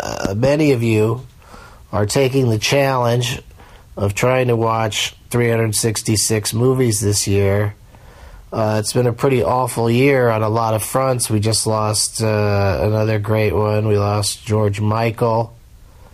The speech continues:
Uh, I was watching on the news that, uh, Sarah Michelle Gellar tweeted that, uh, George,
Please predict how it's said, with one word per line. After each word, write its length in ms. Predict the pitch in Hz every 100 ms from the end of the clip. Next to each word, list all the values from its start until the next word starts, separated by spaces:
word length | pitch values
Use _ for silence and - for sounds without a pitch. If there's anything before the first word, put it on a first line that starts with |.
| - - - - - - - - - - - - -
Uh, 1040 | 113 113 104 95 - - - - - - 98
I 60 |
was 140 | 104 98
watching 360 | 107 107 120
on 120 | 107 98
the 80 |
news 400 | 92 101 104 98
that, 260 | 98 90 -
uh, 80 | 90
Sarah 340 | - 107 101
Michelle 400 | 98 95 110 101
Gellar 420 | 92 95 98 98 95
tweeted 480 | - 95 92 90
that, 340 | 82 85 82 104
uh, 180 | 92 98
George, 720 | - 95 95 95 92 90